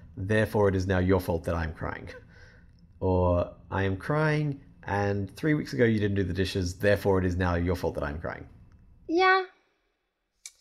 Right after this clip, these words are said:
Speaker 2: I think that I just, like, i-, it's part of, like, emotion, uh, emotional literacy.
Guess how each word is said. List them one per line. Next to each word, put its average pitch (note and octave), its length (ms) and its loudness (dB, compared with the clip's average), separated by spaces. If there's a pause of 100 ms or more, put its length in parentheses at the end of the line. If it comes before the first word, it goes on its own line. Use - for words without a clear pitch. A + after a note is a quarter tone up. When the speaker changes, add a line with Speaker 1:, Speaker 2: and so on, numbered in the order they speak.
(460)
Speaker 2:
I C#4+ 120 6
think G#4 280 4
that D4+ 320 2
I A3 160 6
just, A3 320 -2
like, F#3+ 380 2 (640)
i-, A#3 220 -2
it's A#3+ 120 -6
part C4 300 2
of, C4 160 2
like, G3+ 220 0
emotion, G3 840 -2
uh, - 420 -12 (880)
emotional G#3 680 -2
literacy. C#4 760 -6